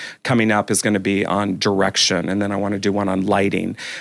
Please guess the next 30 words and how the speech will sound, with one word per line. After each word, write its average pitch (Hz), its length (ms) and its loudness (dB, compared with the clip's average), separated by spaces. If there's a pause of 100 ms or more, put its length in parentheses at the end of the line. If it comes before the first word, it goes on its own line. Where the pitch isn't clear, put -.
(120)
But 117 260 2
it's 110 180 2
a 123 60 2
fantastic 160 800 0
way 101 260 2
to - 140 -6
inspire 123 560 2
filmmakers, 90 880 -2 (200)
and 120 120 4
that's 127 200 0
the - 100 -4
greatest 165 440 0
single 131 240 0
compliment 104 600 -2
I - 100 0
ever 110 220 2
have 98 360 -2 (340)
had 104 300 0
in 101 200 0
my 95 180 -2
career, 98 560 2
is - 220 0
when 104 120 -2
somebody 110 280 0
comes 98 200 -2
up 98 140 -2
to - 120 -8
me 101 180 -2
and 90 120 0
says, 92 380 -2